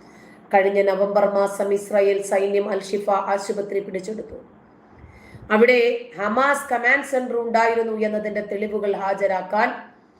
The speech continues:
തനി-, തങ്ങൾക്ക് പറ്റുമെന്നായിരുന്നു ഇസ്രായേൽ അറിയിച്ചത്. ഒക്ടോബറിന് ശേഷം നാലാം തവണയാണ്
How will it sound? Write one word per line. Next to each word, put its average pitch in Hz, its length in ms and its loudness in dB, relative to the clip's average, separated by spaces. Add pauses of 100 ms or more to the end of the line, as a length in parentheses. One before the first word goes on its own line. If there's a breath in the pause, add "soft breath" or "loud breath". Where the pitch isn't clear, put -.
(560 soft breath)
തനി-, 240 340 2
തങ്ങൾക്ക് 247 380 0
പറ്റുമെന്നായിരുന്നു 226 920 0
ഇസ്രായേൽ 196 500 -4
അറിയിച്ചത്. 185 500 -12 (640)
ഒക്ടോബറിന് 202 540 0
ശേഷം 208 400 0 (580 loud breath)
നാലാം 240 760 4
തവണയാണ് 202 600 -2